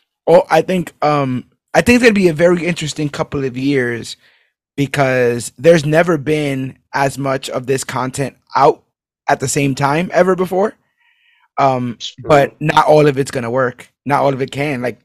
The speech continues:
Speaker 1: mathematically, right? <laughs> Like, not all of it can work.
Speaker 2: Right, statistics.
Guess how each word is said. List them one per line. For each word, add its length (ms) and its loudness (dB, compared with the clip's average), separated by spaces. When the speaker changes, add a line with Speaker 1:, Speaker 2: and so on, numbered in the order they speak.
Speaker 1:
mathematically, 840 -2
right? 280 0
<laughs> 40 -20
Like, 220 -2
not 260 6
all 100 6
of 120 -2
it 100 2
can 280 0
work. 260 4
Speaker 2:
Right, 140 0
statistics. 800 -2